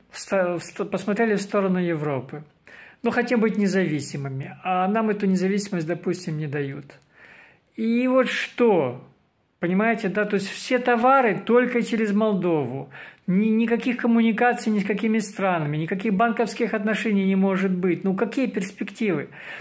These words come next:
Если мы не объявим о своей европейской направленности и попытаемся договориться об отдельном житии, в мирном, отдельном с-, и, скажем,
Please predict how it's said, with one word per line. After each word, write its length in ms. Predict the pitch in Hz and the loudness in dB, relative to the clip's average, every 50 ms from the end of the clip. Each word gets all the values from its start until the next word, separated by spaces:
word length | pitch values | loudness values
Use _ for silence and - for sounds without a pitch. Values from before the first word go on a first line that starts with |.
| - - _ | -18 -12 _
Если 360 | - 160 208 254 254 - 254 | -4 0 0 0 0 0 2
мы 180 | 233 240 254 247 | 2 4 4 2
не 280 | 240 240 220 - - - - - - _ | 2 2 0 -2 -4 -12 -20 -20 -20 _
объявим 600 | - - 208 190 175 196 233 247 233 226 226 202 | -8 -2 -2 0 2 4 4 4 4 2 0 -2
о 80 | - 190 | -2 -4
своей 600 | 190 - - 214 214 220 226 240 233 208 208 - - - - - | -4 -2 -2 0 0 2 2 2 2 0 -2 -6 -10 -16 -10 -4
европейской 720 | 180 160 214 208 220 226 214 - 233 233 - - - 220 214 | -2 0 0 2 2 2 2 2 2 0 0 0 -2 -2 0
направленности 920 | 214 214 202 220 220 233 233 226 202 202 185 170 165 156 - - - 180 | 0 0 0 0 2 2 2 2 2 2 0 0 -2 -4 -6 -8 -8 -8
и 240 | 190 - - - 202 | -8 -8 -6 -6 -6
попытаемся 800 | 202 208 185 196 226 214 - 233 226 220 208 196 185 196 - | -4 -4 -4 -2 -2 0 2 2 2 4 2 0 0 0 -2
договориться 880 | 196 175 202 190 190 202 202 202 202 202 214 208 202 202 - - 185 180 | 0 0 0 2 2 2 2 2 2 2 2 0 0 -2 -4 -4 -2 -2
об 300 | 180 190 202 175 175 190 | -2 0 -2 0 2 0
отдельном 580 | 180 165 165 160 175 214 202 185 180 180 175 | 0 0 -2 0 0 2 2 2 2 2 0
житии, 880 | 160 147 175 185 190 - - - - - 262 269 277 285 285 254 202 - - | 0 0 -2 -2 -4 -6 -12 -12 -8 -4 -2 -2 -2 -2 -2 -4 -6 -8 -6
в 80 | - 165 | -2 0
мирном, 560 | 170 196 220 240 240 240 226 202 185 196 185 | 2 2 4 4 4 4 4 4 2 2 2
отдельном 640 | 185 190 165 170 220 233 233 214 202 202 190 196 - - - - | 2 0 0 0 2 2 2 2 2 2 0 -2 -4 -10 -14 -16
с-, 200 | - - - - | -16 -16 -14 -16
и, 440 | - - - 202 208 196 180 190 - - - - | -10 -4 -2 0 0 0 0 -2 -6 -12 -18 -18
скажем, 420 | - - - 190 180 165 180 180 | -12 -6 -2 -2 0 0 -2 -4